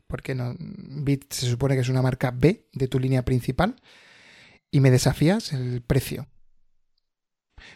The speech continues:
Claro, yo qué sé, o sea, no lo sé. A mí no me gusta el diseño de la caja,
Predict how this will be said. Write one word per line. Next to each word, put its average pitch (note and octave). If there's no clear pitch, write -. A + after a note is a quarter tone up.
Claro, C#3
yo -
qué -
sé, G3+
o -
sea, -
no D3
lo C3
sé. F3+
A D3+
mí D3+
no F#3+
me F#3+
gusta D#3
el C#3+
diseño C#3+
de C#3+
la C#3
caja, E3